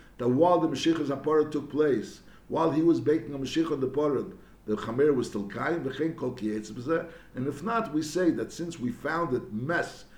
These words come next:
in this Rishus, so we assume that while it was in this Rishus, it's mess. And we go back even to before, before the Ma'aseh Kinyan.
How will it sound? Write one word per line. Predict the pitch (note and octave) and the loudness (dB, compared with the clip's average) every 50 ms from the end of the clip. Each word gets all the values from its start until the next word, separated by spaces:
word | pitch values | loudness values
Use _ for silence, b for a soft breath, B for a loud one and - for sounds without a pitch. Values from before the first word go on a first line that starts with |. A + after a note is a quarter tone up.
| b b b b | b b b b
in | D3+ D3+ D3 | -6 -4 -2
this | C3+ B2+ - - | -4 -4 -4 -6
Rishus, | G2+ G#2 - - D3+ F#3+ A3 G3+ - - - B B B B B | -8 -8 -2 2 4 4 4 4 0 -8 -12 B B B B B
so | - - B2 | -10 -6 -2
we | A#2+ C3 C3+ | 0 0 0
assume | B2 - - F#3+ A3+ G#3 E3+ | 0 0 0 0 0 2 2
that | C3 B2+ | 2 2
while | B2+ C#3 D#3+ E3+ F#3 F3+ | 2 4 4 4 4 4
it | E3 | 4
was | D#3 D#3 - | 2 0 -2
in | C#3+ E3 | -2 -4
this | F3+ - - | -4 -4 -4
Rishus, | D#3 D#3+ - - F#3 F#3+ F3+ - | -4 -4 -2 0 0 0 0 -2
it's | D3+ - - B2+ | -6 -8 -8 -8
mess. | C3+ B2+ A2+ - - | -8 -8 -8 -8 -8
And | G#2 A#2 | -8 -6
we | B2+ | -4
go | B2 C#3 D3 | -2 -2 -2
back | D3 C#3+ F3 F3+ E3+ D#3+ - - - B B B B B B B | 0 0 0 0 0 -2 -4 -8 -14 B B B B B B B
even | D#3+ E3 D3 D3+ D3 | 0 0 0 0 -4
to | D3 C#3 | -6 -4
before, | C3 B2+ B2+ B2 - D#3+ F3 F3 D#3 D3 C#3 | -2 -2 -2 -2 0 0 4 4 6 4 4
before | B2+ C3+ B2+ - C#3 C#3+ C3+ | 2 -2 -2 0 0 0 0
the | C#3 | 0
Ma'aseh | C3+ B2+ A#2+ G#2+ - G#2 | -2 -4 -4 -6 -8 -10
Kinyan. | - F2 F2+ F2 - | -12 -12 -14 -16 -16